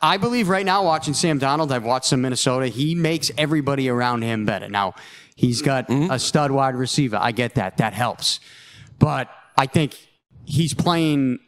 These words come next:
Speaker 1: with a level of confidence that he didn't have when he was
Speaker 2: Yeah.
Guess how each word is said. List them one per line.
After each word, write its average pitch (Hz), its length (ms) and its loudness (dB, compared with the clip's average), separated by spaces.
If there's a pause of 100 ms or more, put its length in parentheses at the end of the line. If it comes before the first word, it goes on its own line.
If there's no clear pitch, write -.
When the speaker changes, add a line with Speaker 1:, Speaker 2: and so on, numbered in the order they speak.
(160)
Speaker 1:
with 143 180 0
a 139 40 0
level 131 320 -2
of - 100 -8
confidence 143 500 0
that 135 160 0
he 151 200 0
didn't 156 240 0
have 147 540 -2 (420)
when 135 140 4
he 131 160 0
was 120 240 0
Speaker 2:
Yeah. 202 180 0